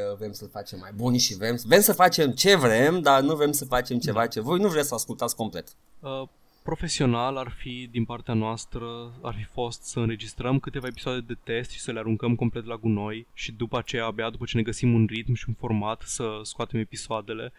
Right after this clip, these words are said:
Speaker 2: Dar noi nu suntem profesioniști și așa că am publicat gunoiul direct pe site și pe feed-uri
Speaker 1: Stai
Speaker 2: R S S
Speaker 1: puțin.
Speaker 2: și pe YouTube.
Speaker 1: Nu-i de parcă ne ducem la Maddox.
Speaker 2: <laughs> U.
Speaker 1: Putem, putem să aruncăm și ce scoatem din
Speaker 2: Da.
Speaker 1: prima.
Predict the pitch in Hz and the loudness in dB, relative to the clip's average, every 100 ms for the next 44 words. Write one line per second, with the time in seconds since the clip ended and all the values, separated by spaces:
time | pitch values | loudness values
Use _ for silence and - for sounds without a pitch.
0 | - 156 151 143 143 139 127 117 117 113 | -8 -4 -4 0 2 2 2 -2 -2 -2
1 | 120 123 131 - - - 123 117 123 117 | 2 2 2 -4 -8 -6 -4 -6 -6 -4
2 | 110 110 113 117 110 113 110 107 107 107 | -4 -6 -6 -6 -2 0 0 0 -6 -10
3 | 104 107 107 - - 110 104 - 113 107 | -10 -8 -10 -10 -10 -10 -8 -8 -8 -8
4 | - - - - 107 104 113 117 123 120 | -10 -12 -12 -12 -12 -12 -14 -16 -16 -14
5 | - 113 113 113 113 110 107 110 - - | -10 -8 -2 4 4 2 -4 -6 -6 -8
6 | 113 107 117 113 - - 127 151 147 139 | -8 -8 -6 -8 -8 -4 4 6 6 6
7 | 127 120 117 110 120 123 107 92 90 92 | 4 0 0 0 0 2 2 2 2 6
8 | 107 85 - - - - - 175 - - | 6 6 -6 2 4 4 4 2 2 -10
9 | - - 240 - 339 311 220 113 104 101 | -14 -16 -18 -10 -6 -6 -6 -6 -6 -6
10 | 101 98 - - - - - - - - | -10 -10 10 12 12 12 -4 -8 -12 -10
11 | - 131 - 147 156 139 135 131 135 147 | -2 0 6 8 8 4 0 0 8 12
12 | 151 151 135 - 123 117 107 110 120 117 | 12 10 4 4 6 6 4 6 6 6
13 | 110 - 127 120 - 107 - 113 - - | 4 8 10 10 4 -2 0 2 2 4
14 | 101 - 104 98 104 - - 104 101 120 | 4 4 -2 -2 -4 10 12 12 6 2